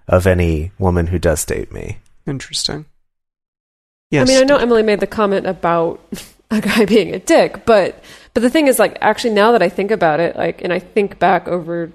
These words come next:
Speaker 3: the course of my life and the relationships that I've had with men, like, I think about the times that, where I've seen, like, a male partner, for instance,
Speaker 1: Mm-hmm.
Speaker 3: be the most depressed or the saddest or the most upset, and it's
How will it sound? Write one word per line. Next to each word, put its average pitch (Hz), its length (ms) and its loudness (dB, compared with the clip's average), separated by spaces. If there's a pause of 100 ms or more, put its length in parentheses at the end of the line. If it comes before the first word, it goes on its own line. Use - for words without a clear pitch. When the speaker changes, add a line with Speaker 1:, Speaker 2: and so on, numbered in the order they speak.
Speaker 3:
the 185 80 -6
course - 320 -8
of 180 120 -12
my 175 180 0
life 165 240 0
and 170 100 -6
the 165 60 -4
relationships 175 580 -6
that 165 120 -4
I've 170 100 -6
had 175 200 -4
with 170 160 -10
men, 175 520 -2 (140)
like, 175 180 -6
I 180 100 0
think 202 240 -2
about 190 240 0
the - 80 -10
times 180 600 -4
that, 165 360 -2 (1400)
where 165 160 0
I've 170 140 0
seen, 190 320 0
like, 165 120 -2
a 170 60 -4
male 170 220 2
partner, 185 440 -2
for 185 200 -4
instance, 190 720 -4 (120)
Speaker 1:
Mm-hmm. 104 200 -2
Speaker 3:
be 190 140 4
the 165 100 -2
most 165 440 -4
depressed 185 600 -2
or 165 100 -4
the - 100 -8
saddest 190 460 0
or 175 40 -2
the 165 60 -4
most 165 240 -2
upset, - 420 0
and 190 140 2
it's 180 200 -6